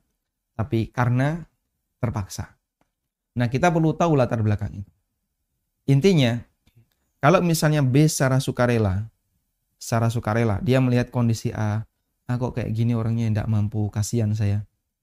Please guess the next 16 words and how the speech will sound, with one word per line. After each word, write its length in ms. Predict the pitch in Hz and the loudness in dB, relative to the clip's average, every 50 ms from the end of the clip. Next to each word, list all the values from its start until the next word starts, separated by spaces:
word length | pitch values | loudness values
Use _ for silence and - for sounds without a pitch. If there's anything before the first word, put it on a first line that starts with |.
| _ _ _ _ _ _ _ _ _ _ _ _ - - | _ _ _ _ _ _ _ _ _ _ _ _ -4 0
Dia 100 | 123 123 | 0 0
sudah 240 | 120 135 123 123 | 2 2 0 2
berusaha 400 | 117 110 113 113 110 107 - 123 120 117 | 2 2 0 0 0 0 0 0 0 2
untuk 320 | 117 120 117 107 110 104 | 2 0 0 0 -2 -2
bekerja, 420 | - 113 110 104 113 113 110 110 | -2 -2 -2 0 0 0 0 -2
tapi 220 | 110 - - 139 117 | -2 -4 -6 -6 -6
selalu 320 | 107 - 113 110 107 107 107 | -6 -4 -4 -2 -2 0 0
gagal, 680 | 123 120 117 107 117 117 110 107 107 104 104 107 104 107 | 0 0 2 2 2 2 2 2 2 0 0 0 -2 -2
buka 240 | 113 107 - 113 - | -2 -2 -2 -2 0
unit 300 | 110 110 107 107 104 - | 0 2 2 0 0 -2
usaha 320 | 107 107 - 113 113 107 104 | -4 -4 -2 0 0 0 2
baru, 300 | 104 113 117 117 113 110 | 2 2 2 2 0 0
gagal 380 | 107 113 107 107 101 120 110 110 | 0 2 2 2 2 2 0 2
lagi, 300 | 110 110 110 104 110 101 | 0 0 0 0 0 0
gagal 320 | 110 107 101 101 113 107 | 2 0 0 0 0 0
lagi. 300 | 107 110 107 107 110 104 | 0 0 -2 -2 -2 -2